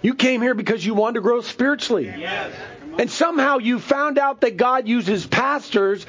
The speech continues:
Speaker 1: and other Christians to grow you spiritually, and you said, "Well, I didn't sign up for that. I, I want, I want to grow with God, but I don't want other people telling me what to do." Okay, well, you've got to go back to what the scriptures say,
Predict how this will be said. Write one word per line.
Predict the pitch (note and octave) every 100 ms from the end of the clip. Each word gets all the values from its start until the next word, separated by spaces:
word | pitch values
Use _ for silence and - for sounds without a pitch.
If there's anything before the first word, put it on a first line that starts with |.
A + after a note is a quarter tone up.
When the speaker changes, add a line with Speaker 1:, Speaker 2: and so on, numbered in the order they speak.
| D4 A3
Speaker 1:
and | A#3
other | A3+ G3+
Christians | - B3 C#4+ - A3+ G#3
to | -
grow | F3 G#3 B3
you | G#3 F#3+
spiritually, | - - D#4+ F4+ F4+ G3+ G3 G3+ - -
and | A#3
you | A#3+
said, | B3+ B3
"Well, | B3+
I |
didn't | D4 D4 B3+
sign | - B3+ A#3
up | B3+ C4
for | F#3
that. | F#3 A3+ C3+ - - - - -
I, | F#4 - - - A#3+ C4+
I |
want, | C#4 D4 D4+
I | B3+
want | D#4 C#4+
to |
grow | E3 A3+ C4+
with | C4 C#3
God, | G3+ C4 A#3
but | G3
I | G#3
don't | C4+
want | A#3
other | A3+ G3
people | G3 B3+ A#3
telling | - G3+ A3
me | G#3+ G3
what | G#3 G#3
to | D#3+
do." | F#3+ E4 C4 F#3+ C4 - - F#4 F4 F#4+ F#4 - F4+ - -
Okay, | D4 G#3 A#3+
well, | B3+ B3 B3
you've | B3 G3+
got | C4
to | C4+
go | A3+
back | G#3 A#3+ B3
to | A#3+
what | B3 B3
the | B3+
scriptures | - C4+ A3+ C4 C4
say, | - - D4+ E4 D#4+ A#3+